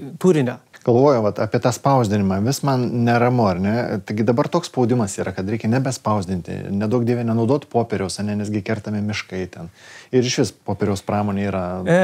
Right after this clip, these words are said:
Speaker 1: tai
Speaker 2: blogai.
Speaker 1: todėl taip ir yra, kad mes esam tokioj hibridinėje aplinkoj, tai iš esmės mes savo klientams, galima sakyti, patys pjaunam sau šaką, bet iš esmės, e,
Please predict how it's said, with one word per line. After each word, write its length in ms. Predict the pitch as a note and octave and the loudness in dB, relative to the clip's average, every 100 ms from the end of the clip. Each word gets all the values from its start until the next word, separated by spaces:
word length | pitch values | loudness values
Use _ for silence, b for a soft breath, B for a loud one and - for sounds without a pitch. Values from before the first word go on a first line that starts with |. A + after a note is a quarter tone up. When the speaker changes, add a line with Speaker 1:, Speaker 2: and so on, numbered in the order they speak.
| F#3 | 4
Speaker 1:
tai 160 | E3+ G3 | 2 0
Speaker 2:
blogai. 300 | D3+ G2+ F2+ F#2 | -4 -4 -8 -4
Speaker 1:
todėl 420 | - A#2+ C3+ D3 C3+ | 0 4 4 4 2
taip 240 | C3+ A2+ | 0 4
ir 140 | C3+ C3+ | 2 4
yra, 140 | D3 | 4
kad 160 | D3+ C#3 | 2 0
mes 220 | C3 B2 | 0 2
esam 240 | B2+ A#2+ B2+ | 0 0 0
tokioj 300 | B2+ - B2+ | 0 2 2
hibridinėje 540 | A#2+ A#2 C3+ C3 C3+ | 2 0 2 4 4
aplinkoj, 480 | B2+ C3 B2 A#2 A#2 C3 | 4 0 0 0 0 0
tai 160 | B2+ A#2 A2+ | 0 0 0
iš 200 | A2 - | -2 -6
esmės 380 | A2+ B2 B2 - | -6 -4 -4 -4
mes 220 | B2 A2 | -6 -4
savo 180 | B2+ A2+ | -4 -4
klientams, 600 | A2+ A#2 A#2 A#2 B2 A#2 | -4 -4 -2 -2 -4 -4
galima 340 | A#2+ A#2 A#2 A2 | -4 -2 -2 -4
sakyti, 380 | B2+ A#2 A2 G#2 | -4 -4 -4 -2
patys 300 | A#2+ B2+ B2 | -2 -2 -2
pjaunam 380 | B2+ A#2 A#2 A2+ | -2 0 -2 -4
sau 380 | - A#2+ A#2+ A2 | -2 0 0 -2
šaką, 480 | - A#2+ A2+ C#3+ C#3+ | -4 -4 -2 -4 -2
bet 260 | B2 B2+ A#2 | -4 -6 -4
iš 140 | B2 | -6
esmės, 480 | B2 - C3 B2+ A#2+ - | -6 -6 -4 -2 -4 -6
e, 180 | - C#3 | -4 -4